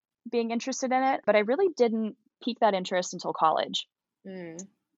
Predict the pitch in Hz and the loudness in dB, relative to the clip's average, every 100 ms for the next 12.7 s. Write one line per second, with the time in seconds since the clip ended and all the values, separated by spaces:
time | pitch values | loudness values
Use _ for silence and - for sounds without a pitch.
0 | _ _ _ - - 220 196 190 - 240 | _ _ _ -12 2 6 8 6 0 -10
1 | - 262 233 220 208 196 - 196 196 208 | -2 0 2 2 4 2 2 0 0 0
2 | 196 180 185 214 - - 180 - 165 160 | 0 0 -2 -4 -2 0 0 0 0 0
3 | - _ _ _ _ _ _ - 320 330 | -2 _ _ _ _ _ _ 4 4 6
4 | 247 - 190 185 160 156 147 - 175 170 | 2 2 -2 -2 -6 -6 -6 -6 2 4
5 | 185 - 190 180 226 202 202 202 202 214 | 4 4 4 6 2 4 6 8 6 4
6 | 214 190 170 170 - - - 208 180 185 | 0 0 0 -2 -6 -10 -4 -2 2 2
7 | 185 170 165 165 - _ _ - 226 220 | 6 6 6 4 -2 _ _ -2 4 4
8 | 233 175 - 180 170 - 175 - 170 143 | 4 2 4 4 4 2 -4 -2 2 2
9 | 156 151 - - 220 220 214 185 175 - | 2 0 2 6 8 10 8 4 -2 -8
10 | - 220 208 196 180 175 185 _ _ _ | -2 0 4 4 2 0 -6 _ _ _
11 | 254 - 247 285 226 147 185 160 - - | -4 -2 -2 2 0 2 -2 -2 0 0
12 | 247 - 220 208 202 208 | 2 2 2 2 0 -8